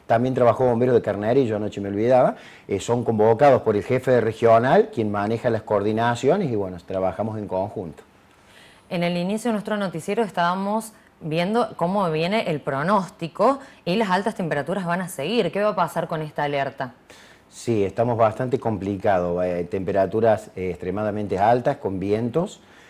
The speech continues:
Speaker 1: donde no tenemos pronóstico de lluvia y lamentablemente nos sigue jugando en contra. Inclusive tenemos un verde a raíz de las últimas lluvias,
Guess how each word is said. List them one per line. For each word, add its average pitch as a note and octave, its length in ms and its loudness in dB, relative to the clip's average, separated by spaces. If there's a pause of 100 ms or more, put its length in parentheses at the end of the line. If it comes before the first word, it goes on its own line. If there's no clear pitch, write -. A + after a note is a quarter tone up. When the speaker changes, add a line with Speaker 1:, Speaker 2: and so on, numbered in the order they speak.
(240)
Speaker 1:
donde G2 260 -6
no G#2+ 160 -4
tenemos A2+ 400 0
pronóstico G#2 540 -2
de G2+ 80 2
lluvia B2+ 640 4
y G#2 60 -10
lamentablemente A2+ 760 -2
nos A2 140 -6
sigue A#2 180 -6
jugando A2 380 -4
en G#2 80 -6
contra. C3+ 360 2
Inclusive G2 460 -4
tenemos A#2 320 -2
un A2+ 100 -2
verde C#3 560 4
a G2+ 80 -8
raíz G2 240 0
de A2 100 0
las F#2+ 120 -4
últimas A2+ 400 -2
lluvias, C#3+ 380 2